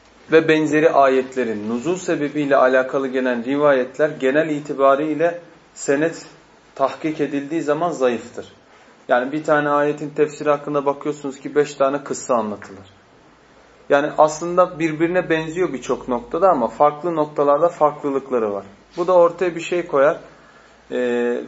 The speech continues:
bu kıssaların farklılıkları ayetin fehmine çok fazla ne yapmaz? Tesir etmez. Yani sonucu çok fazla değiştirmez. Bununla alakalı olarak geçen hafta demiştim ki Velid bin Mughire geldi. Tam iman edecekken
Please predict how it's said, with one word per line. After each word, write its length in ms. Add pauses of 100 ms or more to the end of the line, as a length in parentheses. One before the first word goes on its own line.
(220)
bu 200
kıssaların 560
farklılıkları 920 (220)
ayetin 640 (420)
fehmine 640
çok 240
fazla 340
ne 80
yapmaz? 440
Tesir 340
etmez. 460 (340)
Yani 260
sonucu 460
çok 200
fazla 380
değiştirmez. 640 (800)
Bununla 280
alakalı 480
olarak 340
geçen 240
hafta 300
demiştim 420
ki 140
Velid 280
bin 100
Mughire 460
geldi. 480 (460)
Tam 200
iman 340
edecekken 640